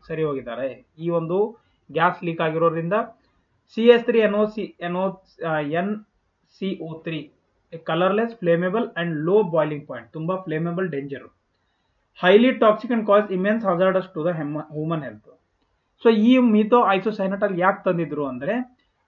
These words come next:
ಪ್ಲಾಸ್ಟಿಕ್ ಗೆ manufacture ಮಾಡೋಕೆ polyurethane foam ಮತ್ತೆ pesticides ಗೆ ಅದು ತಂದಿದ್ರು.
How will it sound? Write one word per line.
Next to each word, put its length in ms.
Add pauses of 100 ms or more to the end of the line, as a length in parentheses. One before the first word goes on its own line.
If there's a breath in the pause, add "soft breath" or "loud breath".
(220)
ಪ್ಲಾಸ್ಟಿಕ್ 600
ಗೆ 100
manufacture 600
ಮಾಡೋಕೆ 560
polyurethane 840
foam 380
ಮತ್ತೆ 220
pesticides 720
ಗೆ 100
ಅದು 300
ತಂದಿದ್ರು. 640